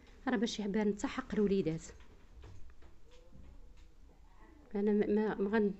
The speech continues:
غنعطيش لراسي الحق لأن ما عنديش دراية كبيرة، ما مستواي لا يسمح أنني ن-، ن-، ن-، نزيد زعما ن-، مع، نزيد ندوي على هادشي، سوى أن الحق غادي يبان، وحق الوليدات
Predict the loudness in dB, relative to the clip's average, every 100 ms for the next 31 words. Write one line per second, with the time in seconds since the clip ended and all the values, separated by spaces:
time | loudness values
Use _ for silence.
0 | 2 2 4 0 0 0 0 0 -4 -6
1 | -6 -6 2 4 4 4 4 4 2 2
2 | 2 2 6 4 4 0 2 4 2 -4
3 | -18 -20 -20 -20 -20 0 2 2 2 2
4 | 2 4 6 6 6 4 6 2 2 0
5 | 2 6 6 6 2 0 0 0 -2 -4
6 | -20 -20 -20 -20 -20 -8 0 2 2 -2
7 | -2 0 0 4 4 4 0 0 2 4
8 | 4 4 2 0 -2 -4 -6 -8 -10 -18
9 | 0 4 6 6 6 6 6 4 2 0
10 | -2 -2 -16 -12 -10 -10 0 2 2 2
11 | 2 2 -2 -6 -4 0 0 2 0 0
12 | -8 -16 -16 -4 -2 -2 -2 0 0 2
13 | 0